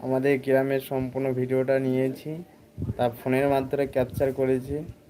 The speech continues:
তা জানি না সেই ভিডিওটি কেমন হবে, তা অবশ্যই তোমরা একটু দেখিয়ে কমেন্ট করবে, ঠিক আছে? কারণ এখনও ছাড়িনি, তবে ছাড়বো সেটাকে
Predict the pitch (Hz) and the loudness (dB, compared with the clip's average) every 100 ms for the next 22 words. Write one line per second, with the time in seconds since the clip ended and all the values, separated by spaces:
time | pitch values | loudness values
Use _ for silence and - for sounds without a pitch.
0 | - - - - - - - - - 123 | -20 -20 -20 -20 -20 -20 -20 -8 0 2
1 | 120 127 135 151 143 143 143 127 135 139 | 4 4 4 2 2 2 0 2 2 2
2 | 131 131 135 135 131 120 120 - - - | 0 0 0 2 2 0 -2 -4 -14 -20
3 | - - - - - - - - 123 120 | -20 -20 -20 -20 -20 -20 -10 -2 0 2
4 | 127 139 147 139 135 139 131 131 127 127 | 0 -2 -2 0 2 4 2 2 2 2
5 | 139 135 127 127 123 120 120 120 135 131 | -2 0 0 0 -2 -2 -2 -2 0 0
6 | 123 123 127 131 139 165 175 - 143 147 | 0 0 0 0 0 -2 -4 -2 0 2
7 | 131 151 185 - - - - - - 127 | 2 -2 -6 -16 -20 -18 -16 -12 -2 0
8 | 127 123 - 131 123 117 120 117 117 | 0 0 2 4 4 0 -2 -2 0